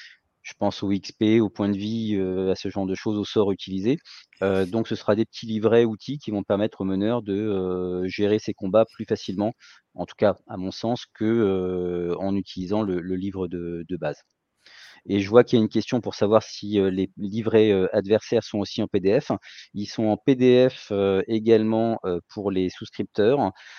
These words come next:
et ils seront, euh, certainement, euh, disponibles en P D F, euh, par la suite, euh, sur Game On ou sur notre site.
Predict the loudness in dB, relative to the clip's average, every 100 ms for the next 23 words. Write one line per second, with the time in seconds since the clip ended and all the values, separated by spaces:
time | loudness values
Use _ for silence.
0 | -16 -2 2 4 2 -2 -4 0 0 0
1 | -2 4 4 4 2 2 2 2 -2 -4
2 | -10 -6 -4 -2 -2 -2 -2 -2 0 2
3 | 2 0 -4 -8 -6 -6 -4 -4 -4 -4
4 | -4 -4 -4 -6 -8 -6 -8 -8 -8 -6
5 | -6 -8 -10 -12 -14 -10 -6 -4 -2 0
6 | 0 0 -2 -6 -8 -12 -18 -16